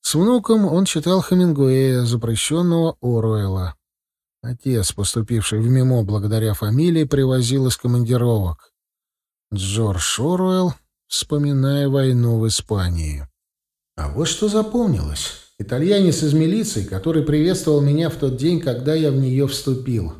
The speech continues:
Стоит мне мысленно увидеть перед собой,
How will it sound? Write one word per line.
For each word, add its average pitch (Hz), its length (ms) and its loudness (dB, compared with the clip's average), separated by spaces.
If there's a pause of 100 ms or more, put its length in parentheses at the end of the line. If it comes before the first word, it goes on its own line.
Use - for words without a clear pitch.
Стоит - 380 -2
мне 196 120 4
мысленно 175 440 2
увидеть 156 420 0
перед 123 220 0
собой, 123 560 -2